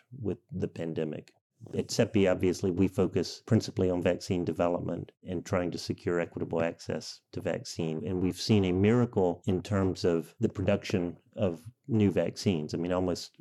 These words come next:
eleven billion doses produced already, two years since the emergence of the virus. That's an astounding result, but we have seen large gaps in equity, and we've seen very differential access to that vaccine. And I think that is a result of the fact that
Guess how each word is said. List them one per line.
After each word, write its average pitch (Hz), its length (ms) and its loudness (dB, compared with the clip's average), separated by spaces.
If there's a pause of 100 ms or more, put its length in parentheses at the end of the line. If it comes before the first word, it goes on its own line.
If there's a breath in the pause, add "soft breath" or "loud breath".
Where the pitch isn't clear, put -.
(100)
eleven 92 440 2
billion 90 340 4
doses 90 540 0
produced 87 500 0
already, 82 540 0
two 107 180 4
years 90 400 4
since - 380 -6
the - 80 -2
emergence 82 460 -2
of 85 80 -6
the 78 80 -6
virus. 85 540 -2 (120)
That's 101 320 0
an 95 100 2
astounding 87 580 0
result, 87 440 2 (160)
but 90 160 4
we 92 140 2
have 90 120 -2
seen 90 380 0
large 98 320 2
gaps 92 320 0
in 87 100 -2
equity, 85 380 0
and 85 100 -2
we've 85 140 -2
seen 87 420 -4
very 95 380 2
differential 90 880 0
access - 720 -4
to 101 140 4
that - 220 0
vaccine. 90 500 -2
And 85 120 -2
I 85 60 -2
think 104 340 0
that 104 440 2
is 92 480 2 (140)
a 95 120 4
result 90 520 2
of 85 60 -2
the 87 80 -2
fact - 320 -4
that - 160 -4